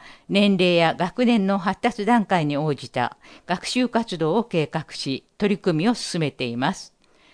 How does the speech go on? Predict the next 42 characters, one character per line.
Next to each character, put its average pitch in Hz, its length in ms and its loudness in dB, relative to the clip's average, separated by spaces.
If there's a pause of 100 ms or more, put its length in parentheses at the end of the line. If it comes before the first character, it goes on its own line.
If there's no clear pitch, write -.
(260)
取 226 180 4
り 240 60 -8
組 226 200 4
み 214 40 4
を 202 60 0
通 196 240 2
し - 80 -8
て 165 80 -2
育 160 200 0
っ 202 120 2
て - 160 -6
き - 100 -12
た 135 220 -2
子 185 160 -2
ど 226 80 2
も 233 100 4
た 190 140 -2
ち 156 100 -4
の 147 80 0
作 151 300 -8
品 131 260 -2
は、 127 220 -4 (340)
自 170 140 -2
分 247 160 4
の 240 140 6
人 220 220 2
権 196 260 2
の 190 100 4
み 170 100 2
な 151 140 2
ら 131 160 -2
ず、 131 260 -6 (240)
他 254 100 0
者 254 140 4
の 185 140 2
人 196 240 0
権 208 180 2
に 185 140 0
つ - 160 -4
い 151 100 -2
て 139 140 -2
も 127 260 -6